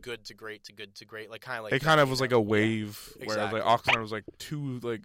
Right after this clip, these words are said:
Speaker 2: uh, Ventura had two sections.
Speaker 1: Yeah, yeah.
Speaker 2: Um, yeah, that's the thing. Like, we're like, "Oh, he's not really peaked from Mal-, Mal-,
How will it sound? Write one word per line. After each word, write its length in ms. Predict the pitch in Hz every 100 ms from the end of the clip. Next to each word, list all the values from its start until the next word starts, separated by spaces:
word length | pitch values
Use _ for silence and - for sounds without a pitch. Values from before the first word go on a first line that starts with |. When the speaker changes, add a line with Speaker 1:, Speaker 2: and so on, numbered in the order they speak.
| -
Speaker 2:
uh, 60 | 117
Ventura 500 | 110 127 127 160 139
had 140 | 131
two 200 | - 160
sections. 680 | 139 120 110 - 101 95 - _ -
Speaker 1:
Yeah, 160 | 113 - _ 104
yeah. 80 | - _
Speaker 2:
Um, 520 | 131 139 139 120 110 - 71 _ _ _ _ _ _ _ - -
yeah, 200 | 151 170
that's 180 | 156 170
the 80 | 196
thing. 220 | 170 160
Like, 240 | 139 123 -
we're 140 | 127 147
like, 200 | 147 -
"Oh, 320 | 156 156 143 - - -
he's 260 | - 165 135
not 220 | 156 147
really 320 | 156 151 131 - _ _ -
peaked 380 | 175 165 -
from 260 | - 151 139
Mal-, 260 | 117 135 - -
Mal-, 360 | 139 143 175